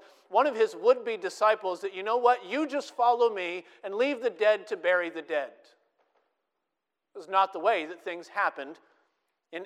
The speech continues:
Israel, but Jesus was calling for a radical dedication, a complete break with, with everything that the world and the culture thought was normal living. And God is calling his Nazarites to do their same.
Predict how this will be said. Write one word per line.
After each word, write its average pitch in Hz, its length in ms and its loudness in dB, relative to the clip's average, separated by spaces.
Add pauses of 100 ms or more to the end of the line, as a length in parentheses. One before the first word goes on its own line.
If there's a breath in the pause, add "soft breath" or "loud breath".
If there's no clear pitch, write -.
Israel, 202 420 0
but 226 220 0
Jesus 277 500 -2
was 214 200 -2
calling 175 520 0 (240 loud breath)
for 214 160 2
a 220 80 6
radical 220 640 6
dedication, 196 680 -2 (920)
a 190 100 2
complete 254 560 -4
break 254 340 4
with, 202 200 -2 (240 loud breath)
with 233 180 2
everything 302 520 2
that 254 120 -2
the 320 80 -8
world 247 500 8
and 240 80 -4
the 233 80 -2
culture 233 460 0
thought 208 380 0
was 196 260 -2 (260 soft breath)
normal 214 600 2
living. 143 340 -8 (1120)
And 214 140 -20
God 180 240 8
is 226 180 -4
calling 160 380 -2
his 156 220 -14
Nazarites 156 800 -2
to - 120 -18
do 147 160 -12
their 147 180 -4
same. 160 480 -10